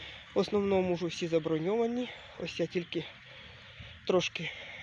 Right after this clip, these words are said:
видужаю і почну відправку.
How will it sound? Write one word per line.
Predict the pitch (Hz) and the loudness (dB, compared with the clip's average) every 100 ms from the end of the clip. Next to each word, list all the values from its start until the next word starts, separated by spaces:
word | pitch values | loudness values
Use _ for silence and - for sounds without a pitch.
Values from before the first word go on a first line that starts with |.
| - - | -12 -2
видужаю | 180 220 226 202 202 196 185 | 2 4 4 4 2 2 -2
і | 185 202 - - | -4 -6 -10 -4
почну | 175 - 175 | -4 0 0
відправку. | 175 - 156 143 - - | 0 -2 0 0 -2 -10